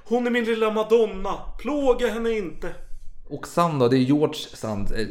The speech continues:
Speaker 2: George, alltså det är en kvinna som har, eh, pseudonym George Sand och som är en stor dramatiker och författare på den här tiden.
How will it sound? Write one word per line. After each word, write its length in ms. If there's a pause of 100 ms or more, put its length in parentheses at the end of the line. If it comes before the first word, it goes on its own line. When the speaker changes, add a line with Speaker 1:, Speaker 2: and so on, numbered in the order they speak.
Speaker 2:
George, 280 (140)
alltså 160
det 60
är 20
en 60
kvinna 440
som 380
har, 100
eh, 680
pseudonym 580
George 280 (260)
Sand 320
och 60
som 120
är 60
en 200 (160)
stor 320
dramatiker 880
och 220
författare 600
på 120
den 100
här 60
tiden. 480